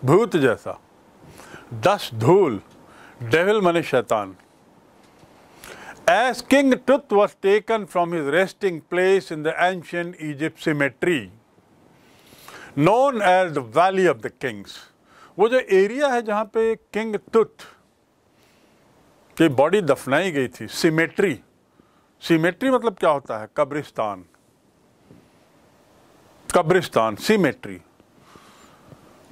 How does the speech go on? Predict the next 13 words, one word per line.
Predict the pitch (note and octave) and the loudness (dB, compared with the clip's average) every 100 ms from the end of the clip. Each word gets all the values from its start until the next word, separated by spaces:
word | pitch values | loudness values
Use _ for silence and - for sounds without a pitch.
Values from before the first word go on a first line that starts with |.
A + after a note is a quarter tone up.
| - | 0
तो | B3 - - | 0 0 -2
वो | E3 A#3+ B3+ E3 | 2 2 2 0
कब्रिस्तान | D3+ B3+ G#3 - E3 F#3+ B3 G#3 _ _ _ _ _ _ - | 2 0 -2 -2 0 0 -4 -10 _ _ _ _ _ _ -4
जिसका | D#3 D#3 G3+ E3+ _ _ | -2 2 0 0 _ _
नाम | C#3 C#3+ G3+ G#3 | -2 0 0 -2
था | D#3+ F3+ A#2+ | 0 0 0
Valley | B2+ F#3 G#3 F3 | -2 0 0 -2
of | C3 | -4
the | C#3 - | -8 -2
Kings, | F#3 B2+ - - _ _ _ _ | -2 -4 -14 -20 _ _ _ _
राजाओं | C3 C3 C3 B2+ C#3+ F3+ A#3+ | 0 2 0 -2 0 0 -2
की | G3 E3 | -6 -12
घाटी, | C3 G#2 A#2 F3 B2 | -10 -6 -6 -6 -10